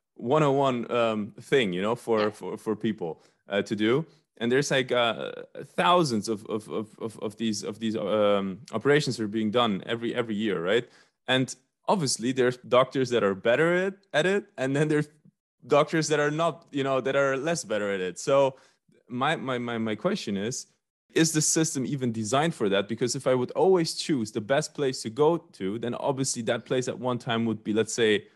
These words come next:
Speaker 1: overcrowded, right? Or
Speaker 2: Mm.
Speaker 1: what is the underlying issue here?
Speaker 2: Yeah, <laughs> I think that's a, a, a good challenger. So of course, it depends on the complexity of the treatment, right? Like if something is very standard, has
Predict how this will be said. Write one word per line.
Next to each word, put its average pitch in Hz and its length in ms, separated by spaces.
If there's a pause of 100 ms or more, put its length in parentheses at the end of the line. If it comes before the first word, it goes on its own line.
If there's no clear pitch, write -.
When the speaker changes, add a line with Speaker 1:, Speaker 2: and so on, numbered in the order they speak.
Speaker 1:
overcrowded, 110 720
right? 127 220
Or 117 200
Speaker 2:
Mm. 98 100 (260)
Speaker 1:
what 135 160
is 170 100
the 151 120
underlying 127 480
issue 107 260
here? 82 220 (1000)
Speaker 2:
Yeah, 277 260
<laughs> 233 260 (120)
I 233 140
think 233 220
that's 226 240
a, 196 600
a, - 60
a - 20
good 208 220
challenger. 175 540 (240)
So - 180
of 269 140
course, 269 240
it 233 100
depends 220 340
on 202 240
the 196 60
complexity 185 640
of 165 140
the 165 60
treatment, - 640 (240)
right? 185 140
Like 202 140
if 208 280
something 240 600
is 185 520 (140)
very 208 300
standard, 175 640
has 175 480